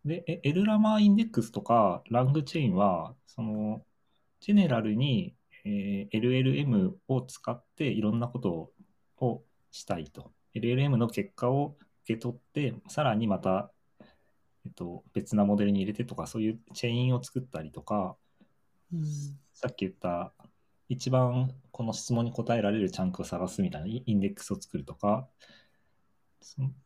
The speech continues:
Speaker 1: モ-、モデルをつなぎ合わせるためのライブラリで、アルパカも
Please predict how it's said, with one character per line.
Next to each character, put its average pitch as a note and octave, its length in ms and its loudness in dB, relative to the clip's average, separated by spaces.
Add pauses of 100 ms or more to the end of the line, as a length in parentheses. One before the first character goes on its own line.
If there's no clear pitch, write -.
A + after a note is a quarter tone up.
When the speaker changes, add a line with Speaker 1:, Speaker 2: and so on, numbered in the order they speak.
(180)
Speaker 1:
モ-、 C3 120 2
モ C#3+ 120 2
デ C3+ 100 0
ル E3 80 0
を E3 60 -2
つ - 160 -4
な C#3 120 4
ぎ D3 80 2
合 D3 100 2
わ D3 60 2
せ C#3+ 140 -4
る C3+ 100 2
た C#3+ 120 2
め E3+ 80 2
の C#3+ 100 2
ラ F2+ 120 2
イ F#2 60 -2
ブ F#2+ 60 2
ラ F2+ 140 4
リ F2 280 -2 (300)
で、 D3+ 320 -2 (760)
ア C3+ 80 2
ル C#3 100 2
パ D#3 140 0
カ D#3+ 100 0
も F#3 320 4